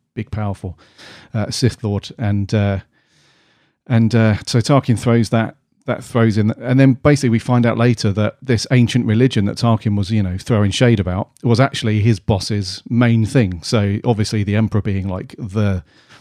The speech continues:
the, the Sith master and all that stuff. Why did Tarkin, you know, s-, you know, throw a bit of shade towards Vader about that,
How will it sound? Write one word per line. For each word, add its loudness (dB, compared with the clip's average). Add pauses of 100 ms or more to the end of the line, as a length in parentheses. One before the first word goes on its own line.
(140)
the, 0
the -4
Sith -4 (160)
master 0
and -4
all -2
that -4
stuff. -12 (460)
Why 2
did 0
Tarkin, 0 (260)
you -8
know, -2
s-, -10 (680)
you -8
know, -4
throw 2
a 4
bit -2
of -4
shade -2
towards -6
Vader 0
about -4
that, -6